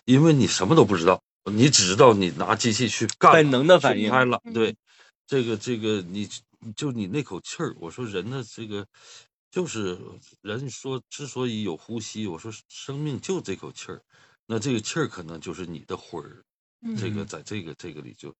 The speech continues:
Speaker 1: 呃，抒发出去了。所以，呃，都不用什么，呃，找什么剪辑呀，整这个，找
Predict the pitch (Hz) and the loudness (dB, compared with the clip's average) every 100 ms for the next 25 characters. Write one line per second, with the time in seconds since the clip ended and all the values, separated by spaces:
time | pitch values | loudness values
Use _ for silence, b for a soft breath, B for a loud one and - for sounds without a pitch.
0 | b b b _ - - 71 - 85 71 | b b b _ -16 -14 -14 -12 -12 -14
1 | 65 - 71 73 - - _ _ _ _ | -20 -20 -18 -18 -18 -20 _ _ _ _
2 | _ - - 95 90 78 73 71 85 78 | _ -20 -18 -14 -14 -14 -18 -20 -20 -20
3 | 71 - 104 104 - 98 143 110 - 80 | -20 -10 -8 -8 -8 -6 -4 -4 -8 -12
4 | 85 - B B B B _ _ _ - | -14 -14 B B B B _ _ _ -14
5 | - - - - - - 92 - 107 - | -12 -12 -14 -16 -14 -12 -12 -8 -10 -10
6 | - 82 85 92 87 - 80 - 95 78 | -18 -16 -10 -10 -10 -12 -18 -14 -14 -12
7 | 80 - | -14 -16